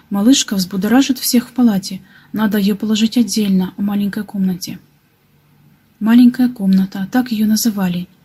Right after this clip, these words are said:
Маленькая комната или тихая комната. Туда попадали больные, чей последний час был недалек.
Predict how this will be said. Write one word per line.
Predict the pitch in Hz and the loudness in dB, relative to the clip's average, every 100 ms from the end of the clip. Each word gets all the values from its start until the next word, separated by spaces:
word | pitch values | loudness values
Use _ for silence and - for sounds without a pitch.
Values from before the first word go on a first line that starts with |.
| _ _ | _ _
Маленькая | - 208 208 190 196 | -6 -2 0 0 -4
комната | 190 247 254 247 220 - | 0 4 6 4 -4 -6
или | 214 233 | 0 0
тихая | - 196 - 190 | 0 -10 -8 -10
комната. | 190 185 185 - - _ _ _ - | -6 -6 -6 -8 -16 _ _ _ -8
Туда | 226 294 | 0 2
попадали | 262 - 196 220 202 | 0 -2 0 0 0
больные, | 185 196 208 254 202 | 0 2 6 6 4
чей | - 214 | 0 -4
последний | 190 - 196 185 | -6 -6 -2 -2
час | 185 226 220 | -2 -2 -4
был | - | -2
недалек. | 190 190 185 180 180 - | 0 0 0 -4 -4 -10